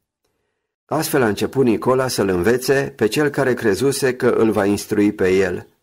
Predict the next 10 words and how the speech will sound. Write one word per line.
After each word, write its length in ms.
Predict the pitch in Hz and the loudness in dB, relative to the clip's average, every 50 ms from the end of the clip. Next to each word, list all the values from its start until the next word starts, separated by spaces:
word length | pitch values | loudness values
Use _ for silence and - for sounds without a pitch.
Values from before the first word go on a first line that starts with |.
| _ _ _ _ _ _ _ _ _ _ _ _ | _ _ _ _ _ _ _ _ _ _ _ _
El 160 | - 101 101 98 | -6 -4 -2 -2
a 100 | 95 90 | -2 -4
spus 280 | - - 131 151 151 | -4 -2 -2 -2 0
că 140 | - - 143 | 0 0 0
motivul 480 | 127 113 104 98 - 170 165 147 135 113 | 2 2 0 0 0 0 0 0 0 0
pentru 280 | - 113 107 110 113 | 0 0 -2 -2 -2
care 260 | - - 123 120 117 | -4 -2 -2 0 0
predicile 580 | 107 - 135 147 143 143 131 117 - 135 117 110 | 0 0 -2 -2 -2 -2 -4 -2 0 0 2 2
lui 180 | 107 110 110 107 | 2 2 0 0
Tauler 580 | - 139 139 139 131 113 107 104 101 107 - | 0 -2 0 0 2 2 2 0 0 -4 -8